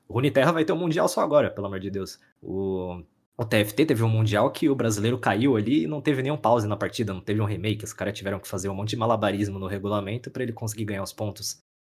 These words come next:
Então, é... é legal ter essa fé na Riot, porque, de fato, eles fizeram um trabalho muito bom com o LoL e vem fazendo com o Valorant.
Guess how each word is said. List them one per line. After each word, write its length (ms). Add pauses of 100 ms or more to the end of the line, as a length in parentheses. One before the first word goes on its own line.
(120)
Então, 1000 (640)
é... 440 (400)
é 80
legal 380
ter 200
essa 200
fé 240
na 100
Riot, 480 (140)
porque, 640
de 100
fato, 300
eles 100
fizeram 220
um 40
trabalho 300
muito 240
bom 220
com 140
o 40
LoL 260
e 60
vem 160
fazendo 320
com 160
o 40
Valorant. 520